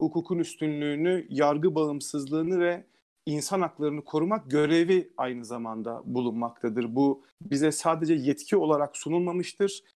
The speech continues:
bir görev olarak, e, yüklenmiştir. Bu sebeple baroların da en başta gelen görevinin,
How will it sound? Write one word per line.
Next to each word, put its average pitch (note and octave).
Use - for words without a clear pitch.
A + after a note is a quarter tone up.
bir D3+
görev D3+
olarak, C3+
e, A#2
yüklenmiştir. A#2
Bu D#3
sebeple E3+
baroların E3+
da D#3
en F3
başta D3
gelen C#3
görevinin, D3+